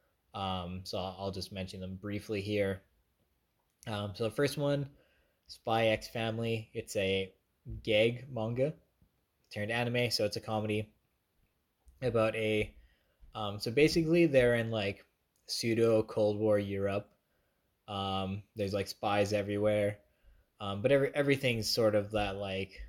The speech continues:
maybe, like, eighties technology, um, like, sort of, sort of, like, think James Bond, <laughs> like, old James Bond technology, um, in Europe,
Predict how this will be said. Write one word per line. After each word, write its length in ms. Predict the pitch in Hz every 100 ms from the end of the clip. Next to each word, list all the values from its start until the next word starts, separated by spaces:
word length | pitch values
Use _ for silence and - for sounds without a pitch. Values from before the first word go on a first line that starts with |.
| - _ -
maybe, 500 | 107 104 107 101 - _ _ _ _ _ _ _ _ 107
like, 160 | 101 _ _ -
eighties 460 | 131 127 127 127
technology, 1120 | - 120 - 120 104 104 104 104 104 101 98 98 _ _ -
um, 260 | 98 98
like, 240 | 104 104 -
sort 260 | - 165
of, 120 | 160
sort 180 | - 165
of, 80 | 147
like, 160 | 123 -
think 240 | 120 110
James 300 | 113 104 104
Bond, 360 | - 110 95 104
<laughs> 40 |
like, 180 | 120 104
old 180 | 101 104
James 220 | 107 98
Bond 240 | 104 104
technology, 760 | 98 107 107 101 104 101 98 98 _ _ _ _ _ -
um, 540 | 104 101 101 98 98 - -
in 180 | 120 113
Europe, 580 | 113 113 110 107 -